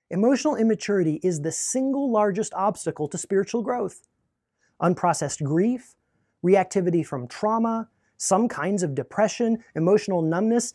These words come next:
addiction, things like this clog up our emotions and make it hard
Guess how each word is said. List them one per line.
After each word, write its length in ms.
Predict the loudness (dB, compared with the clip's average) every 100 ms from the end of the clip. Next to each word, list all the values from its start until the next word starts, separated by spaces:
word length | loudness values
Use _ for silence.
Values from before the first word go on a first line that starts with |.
| _
addiction, 600 | -2 0 0 0 -2 -2 -4 _ 0
things 320 | 4 4 4
like 180 | 2 2
this 220 | 0 0
clog 560 | -4 2 6 6 6
up 180 | 4 4
our 160 | 4 4
emotions 480 | 2 0 0 -4 -4
and 80 |
make 160 | -4 -4
it 80 | -6
hard 600 | -8 0 2 4 2